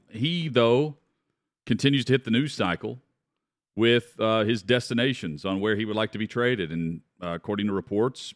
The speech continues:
he's put out there, he's, he's let Houston know he's interested in Minnesota and Tampa Bay, adding to the Miami talk where, you know, he's, he's connected with, uh, several players on the Dolphins roster, but,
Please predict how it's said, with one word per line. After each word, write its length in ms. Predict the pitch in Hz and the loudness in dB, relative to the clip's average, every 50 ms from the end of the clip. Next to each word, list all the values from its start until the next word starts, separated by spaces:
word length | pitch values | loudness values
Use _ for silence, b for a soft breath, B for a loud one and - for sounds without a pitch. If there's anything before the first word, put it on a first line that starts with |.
| _ | _
he's 140 | 90 90 82 | -16 -16 -10
put 160 | - - 104 | -4 -2 0
out 200 | 104 107 104 - - | 0 0 0 0 2
there, 220 | 107 113 120 117 | 2 2 2 0
he's, 400 | 95 92 95 95 85 - - - _ _ _ _ _ - | -2 -4 -6 -6 -8 -12 -18 -20 _ _ _ _ _ -10
he's 160 | 87 80 90 | -8 -6 -4
let 160 | 95 95 85 | -4 -4 -4
Houston 320 | - 101 107 - - 98 95 | -4 -6 -6 -6 -4 -4 -2
know 200 | 95 104 110 101 | 0 0 0 0
he's 200 | 92 95 90 87 | 0 -2 -2 -2
interested 560 | 95 101 - 101 101 - - 107 107 104 101 | -2 -4 -4 -6 -10 -6 -2 -2 -2 -2 -2
in 600 | - 101 101 101 98 95 98 95 95 95 92 - - _ _ _ _ _ _ _ | -6 -6 -4 -2 -2 -2 0 0 -2 -2 -4 -4 -8 _ _ _ _ _ _ _
Minnesota 840 | 95 101 117 117 113 - - - 123 120 123 123 131 135 135 127 - - | 0 2 2 2 2 0 2 4 4 6 6 6 6 4 4 2 0 0
and 300 | 113 113 117 117 113 - | 0 0 0 0 0 0
Tampa 280 | - 123 135 123 127 | 0 0 0 0 0
Bay, 360 | 113 101 131 147 123 - - - _ _ _ _ _ _ _ _ _ _ _ _ _ _ _ _ _ _ | 0 0 2 2 0 -2 -6 -14 _ _ _ _ _ _ _ _ _ _ _ _ _ _ _ _ _ _
adding 480 | - 104 110 113 117 110 107 101 98 95 - _ | 2 4 4 4 4 2 2 0 -4 -6 -12 _
to 520 | - - 143 139 139 127 117 107 98 87 - - _ _ - | -2 0 2 2 4 2 2 0 -2 -6 -8 -14 _ _ -6
the 120 | - 98 | -2 -2
Miami 680 | 101 104 101 104 101 110 123 135 110 95 85 73 69 - _ _ _ _ _ | 0 2 2 2 2 2 0 0 0 -2 -4 -6 -10 -14 _ _ _ _ _
talk 340 | - 104 85 73 69 - - | -2 -2 -2 -2 -4 -6 -4
where, 480 | 95 95 90 90 90 90 87 87 85 71 _ _ _ | -2 2 2 4 4 2 0 -2 -4 -8 _ _ _
you 80 | 95 90 | -6 -6
know, 80 | 85 | -4
he's, 280 | 82 90 95 - - - - | -4 -6 -8 -10 -14 -18 -14
he's 220 | 92 95 95 - | -12 -12 -10 -10
connected 540 | - - 113 104 110 110 - - 107 101 87 | -6 -4 -2 0 0 -2 -2 -2 -4 -4 -4
with, 360 | 87 90 87 82 - - _ _ _ _ _ _ _ _ _ _ _ _ _ - | -2 -4 -4 -4 -4 -10 _ _ _ _ _ _ _ _ _ _ _ _ _ -4
uh, 180 | 113 110 113 - - | -2 -2 -2 -4 -6
several 380 | - - 143 139 123 120 117 98 | -4 0 2 2 2 2 -2 -2
players 680 | 82 - _ - - 113 107 101 101 98 95 90 92 | -4 -8 _ -6 -2 0 2 2 2 2 0 0 -2
on 80 | 98 92 | -2 -2
the 100 | 90 82 | -2 0
Dolphins 440 | 95 95 95 95 - 92 85 80 | 0 0 0 0 -2 -4 -6 -4
roster, 420 | 90 95 92 92 90 - - 95 87 | -2 -2 -2 -2 -4 -6 -8 -8 -8
but, 220 | 76 85 87 87 | -4 -4 -4 -6